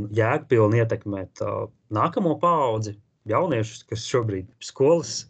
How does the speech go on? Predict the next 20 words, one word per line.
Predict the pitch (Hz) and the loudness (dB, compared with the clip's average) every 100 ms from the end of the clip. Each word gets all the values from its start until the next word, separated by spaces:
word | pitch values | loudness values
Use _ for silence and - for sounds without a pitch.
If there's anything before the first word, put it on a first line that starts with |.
| _ | _
solos, | - - 180 170 127 113 113 | -14 -4 2 4 4 2 -2
ja | 117 | -8
tā | 113 135 | -4 0
var | 117 110 | 0 -2
teikt, | 117 135 120 - - | 4 4 4 -2 -4
ā, | 120 120 117 - 120 120 | -4 -4 -6 -6 -8 -6
apgūst | 120 135 117 104 - | -4 -2 -2 -2 -2
šos | 117 104 | -4 -2
jautājumus, | 117 123 135 123 117 117 113 113 - - | 0 0 0 -2 -2 -2 -2 -6 -10 -14
ā, | 120 110 | -4 2
no | 110 107 | 2 4
vienas | 185 240 143 | 2 0 -2
puses, | 160 208 - 135 - _ _ 135 | -2 -2 -2 -6 -6 _ _ -4
bet | 127 123 | 0 2
no | 131 | 2
otras | 160 175 - | 2 0 0
puses | 147 160 110 123 | 0 0 -2 0
no | |
skolotājiem | 110 - 139 131 113 113 110 110 | 0 2 2 2 2 0 0 0
arī, | 110 110 | 0 2